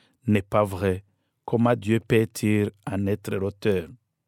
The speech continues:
C'est à partir de ces questions que je vais aborder un autre thème sur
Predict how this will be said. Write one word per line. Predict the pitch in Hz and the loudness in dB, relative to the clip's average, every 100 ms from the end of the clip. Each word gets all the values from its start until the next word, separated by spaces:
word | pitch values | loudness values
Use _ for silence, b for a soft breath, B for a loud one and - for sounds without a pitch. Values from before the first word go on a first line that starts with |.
| _ _ _ B B B B | _ _ _ B B B B
C'est | - 165 | -4 2
à | 233 | 2
partir | - 165 147 165 | 4 2 4 4
de | 127 | 4
ces | - 143 | 4 2
questions | - 110 90 - 101 107 131 - b b b b b | 2 -2 -2 -2 0 0 -2 -12 b b b b b
que | - 151 151 - | 2 4 4 2
je | 110 107 | -4 2
vais | 107 95 117 127 - | 2 4 0 0 -2
aborder | 113 104 104 92 101 110 117 120 b b b b - | -2 -2 -6 -6 -2 0 0 -2 b b b b 0
un | 127 127 | 2 4
autre | 120 - 113 - _ - | 2 0 -2 -2 _ 0
thème | 131 113 90 82 90 _ b b b b b | 4 4 0 -8 -12 _ b b b b b
sur | - - 120 117 117 120 | -10 -4 2 6 6 6